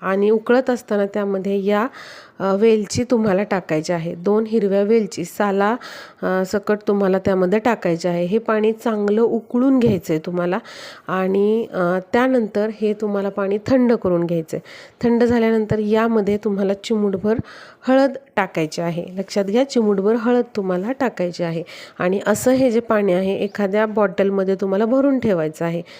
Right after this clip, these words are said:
काचेची बॉटल घ्या, प्लास्टिकची घ्या, कुठलीही घ्या, स्वच्छ अशी बॉटल घ्या, त्यामध्ये तुम्हाला हे भरून ठेवायचं आहे. आणि अंघोळ, अ, करत असताना अंघोळीच्या पाण्यामध्ये उद्या आपल्याला,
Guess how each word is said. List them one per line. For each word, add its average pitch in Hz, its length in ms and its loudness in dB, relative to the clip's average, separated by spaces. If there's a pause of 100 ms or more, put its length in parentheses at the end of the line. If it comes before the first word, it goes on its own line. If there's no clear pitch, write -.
(240)
काचेची 185 440 -2
बॉटल 202 360 2
घ्या, 196 260 0
प्लास्टिकची 196 600 -2
घ्या, 202 180 -2
कुठलीही 202 440 -2
घ्या, 175 180 -2
स्वच्छ 220 440 -4
अशी 214 220 0
बॉटल 190 440 0
घ्या, 196 160 -2 (500)
त्यामध्ये 202 320 2
तुम्हाला 202 380 0
हे 208 180 0
भरून 214 400 2
ठेवायचं 190 540 0 (480)
आहे. 175 280 -2 (300)
आणि 196 340 0 (140)
अंघोळ, 214 560 4 (420)
अ, 185 140 -2
करत 208 340 0
असताना 196 540 -2
अंघोळीच्या 208 720 0
पाण्यामध्ये 185 720 0
उद्या 202 340 -2
आपल्याला, 196 480 0